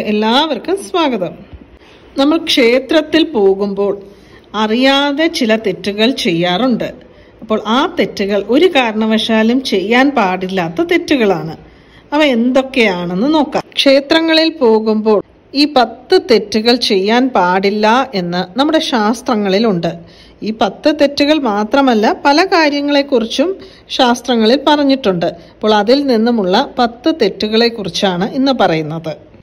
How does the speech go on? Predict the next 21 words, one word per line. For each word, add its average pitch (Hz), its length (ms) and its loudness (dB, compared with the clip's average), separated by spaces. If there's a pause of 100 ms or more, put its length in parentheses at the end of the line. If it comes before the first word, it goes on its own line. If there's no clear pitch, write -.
(380)
ആദ്യത്തെ 339 520 2 (100)
തെറ്റെന്ന് 226 500 0
പറയുന്നത് 170 500 -4 (260)
ന 381 100 4 (120)
പാദരക്ഷോ 226 880 0
ദേവാലയ 214 800 0 (160)
പ്രവേശഃ 190 640 -4 (440)
വാഹന 190 380 -4 (320)
സഹിതഃ. 170 480 -6 (420)
ഇപ്പൊ - 140 -4
എല്ലാവർക്കും 226 840 2
അറിയാം, 185 340 0 (180)
നമ്മൾ 190 160 -2 (100)
ക്ഷേത്രത്തിനുള്ളിലേക്ക് 214 1300 0
കയറുമ്പോൾ 165 520 0 (180)
നമ്മുടെ 254 260 2 (140)
പാദരക്ഷകൾ, 185 880 0 (200)
ചെരുപ്പുകൾ 214 500 2 (100)
പുറത്ത് 190 460 0
വെച്ചിട്ട് 196 480 -4
വേണം 165 340 -4